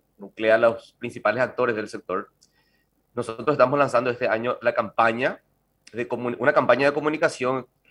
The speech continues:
que es la campaña nacional de consumo de carne de cerdo, eh, como, como para a ese crecimiento, eh, orgánico sumarle, ¿verdad?, una acción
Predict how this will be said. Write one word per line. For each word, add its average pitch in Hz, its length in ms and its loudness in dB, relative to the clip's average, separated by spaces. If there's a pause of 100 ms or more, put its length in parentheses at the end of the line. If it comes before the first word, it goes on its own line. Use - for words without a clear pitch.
(260)
que 110 120 -6
es 104 60 -4
la 110 120 2
campaña 117 380 0
nacional 110 340 -2
de 117 200 -2
consumo 117 460 -4
de 120 80 0
carne 107 260 2
de 113 80 0
cerdo, 98 360 -8 (680)
eh, 104 260 -10
como, 135 440 0 (260)
como 135 260 -2
para 123 380 4
a 120 60 4
ese 135 200 -2
crecimiento, 143 1160 -2 (300)
eh, 104 180 -6
orgánico 131 800 2 (160)
sumarle, 139 800 0 (260)
¿verdad?, 85 380 -8
una 113 200 0
acción 131 720 -4